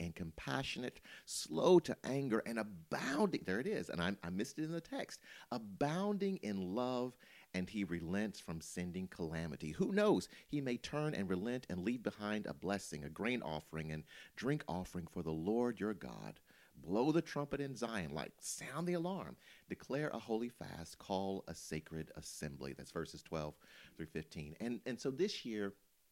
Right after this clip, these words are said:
um, I am, even though we are not having an Ash Wednesday service, um, I've been talking to, um, the saints at Doriah Church. We, we talked about last night in our elders meeting, uh, about the day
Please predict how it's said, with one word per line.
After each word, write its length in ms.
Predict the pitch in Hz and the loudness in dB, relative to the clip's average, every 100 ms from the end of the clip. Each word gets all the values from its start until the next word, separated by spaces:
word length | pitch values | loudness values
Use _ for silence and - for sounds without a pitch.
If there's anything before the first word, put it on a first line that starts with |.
| _ _ _ _ _ _ - - - - - | _ _ _ _ _ _ -20 -20 -20 -16 -4
um, 340 | 92 92 90 - | 0 0 -2 -4
I 200 | 101 110 - | -2 -2 0
am, 240 | 107 113 113 | 2 2 2
even 200 | 135 143 | 2 4
though 140 | 120 | 4
we 220 | 104 120 131 | 4 4 0
are 100 | 92 | 0
not 320 | 90 90 - | 0 -2 -4
having 320 | - 87 82 | -2 -2 -2
an 80 | 78 | -4
Ash 260 | 78 80 - | -2 -2 -2
Wednesday 280 | 85 78 69 | -8 -8 -12
service, 640 | - 76 76 92 98 - - - - - | -8 -4 0 0 -2 -8 -14 -20 -20 -14
um, 380 | 76 73 71 76 - - | -10 -8 -8 -10 -12 -8
I've 140 | 78 | -6
been 160 | 78 73 - _ - | -6 -10 -14 _ -4
talking 380 | 85 - 87 | -2 -2 -6
to, 640 | 82 - 78 80 76 76 73 - | -8 -4 -2 -2 -2 -4 -6 -8
um, 340 | 67 65 - - - - - - | -8 -8 -10 -14 -18 -20 -18 -8
the 120 | 76 | -8
saints 360 | - 82 78 78 | -2 -2 -2 -4
at 120 | 69 | -6
Doriah 240 | 76 73 73 | -4 -2 -2
Church. 360 | - 76 78 | -4 -4 -4
We, 200 | 78 78 - - - - - | -4 -6 -6 -20 -20 -20 -12
we 80 | 76 | -6
talked 160 | 85 | -2
about 160 | 76 - | 0 2
last 200 | - - | 2 0
night 220 | - 80 | 0 -4
in 80 | 69 | -6
our 160 | 71 65 - | -8 -8 -8
elders 360 | 69 76 78 78 | -6 -4 -6 -6
meeting, 320 | 80 78 82 - - - - | -6 -4 -6 -10 -12 -14 -8
uh, 80 | 80 | -6
about 460 | 80 73 78 76 - - | -4 -2 0 -2 -4 -8
the 100 | 76 | -4
day 440 | 78 73 76 78 | 0 0 0 -4